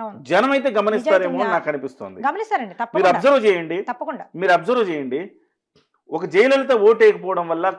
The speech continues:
Speaker 2: ఢిల్లీలో ప్రభుత్వం, కేంద్ర ప్రభుత్వం పడిపోయింది,
Speaker 1: అవును.
Speaker 2: వాజ్పేయి గారి ప్రభుత్వం.
Speaker 1: అవును.
Speaker 2: ఆ తర్వాత ట్రెమెండస్ మెజారిటీ మళ్ళీ వాజ్పేయి గారి ప్రభుత్వం వచ్చింది.
Speaker 1: మ్మ్.
Speaker 2: సానుభూతి,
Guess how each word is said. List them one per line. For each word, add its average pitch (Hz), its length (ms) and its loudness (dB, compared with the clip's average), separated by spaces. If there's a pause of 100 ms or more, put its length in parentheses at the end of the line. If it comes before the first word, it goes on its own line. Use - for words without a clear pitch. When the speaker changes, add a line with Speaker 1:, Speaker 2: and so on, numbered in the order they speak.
Speaker 2:
ఢిల్లీలో 185 480 -6
ప్రభుత్వం, 180 600 -8 (600)
కేంద్ర 196 260 0
ప్రభుత్వం 156 500 -10
పడిపోయింది, 147 460 -8 (200)
Speaker 1:
అవును. 208 120 -18 (140)
Speaker 2:
వాజ్పేయి 156 400 0
గారి 110 160 -4
ప్రభుత్వం. 233 260 -8
Speaker 1:
అవును. 101 180 -12 (400)
Speaker 2:
ఆ 254 80 6
తర్వాత 254 260 4 (120)
ట్రెమెండస్ 233 420 0
మెజారిటీ 214 360 -6
మళ్ళీ 208 200 0
వాజ్పేయి 208 340 2
గారి 202 120 2
ప్రభుత్వం 185 380 -4
వచ్చింది. 139 440 -14
Speaker 1:
మ్మ్. 139 180 -14
Speaker 2:
సానుభూతి, 185 720 0